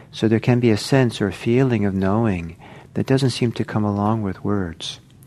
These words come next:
But it's still a knowing, it's still a kind of a thinking process. And it's possible maybe to adjust that so that it's calm, it's peaceful. And, um, to do this in meditation is kinda like going,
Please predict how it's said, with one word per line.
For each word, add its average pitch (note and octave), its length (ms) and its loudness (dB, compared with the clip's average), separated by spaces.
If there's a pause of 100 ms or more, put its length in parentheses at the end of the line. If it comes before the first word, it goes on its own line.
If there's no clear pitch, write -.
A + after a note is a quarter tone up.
(400)
But B2 100 6
it's - 120 0
still E3+ 260 4
a B2 80 4
knowing, A2+ 540 0
it's F2+ 140 -6
still C3 200 0
a A#2+ 40 0
kind A#2 320 -2
of G#2 140 -4
a F#2+ 60 -2
thinking G#2 680 -4
process. - 640 -6 (840)
And G#2 180 2
it's F#2+ 100 -2
possible A#2+ 480 0
maybe G#2+ 280 4
to G#2 180 -2
adjust A#2 480 -2
that F2 320 -4 (380)
so - 200 -2
that G2+ 160 2
it's G#2+ 200 -2
calm, F2+ 680 -6
it's - 180 -12
peaceful. F2+ 640 -6 (2500)
And, G#2+ 300 6
um, G2+ 360 4
to A2+ 140 -2
do B2+ 140 4
this A#2 260 2
in G#2+ 100 2
meditation G2+ 680 0
is G2 140 -2
kinda A2 220 0
like G#2+ 160 0
going, G2 400 -2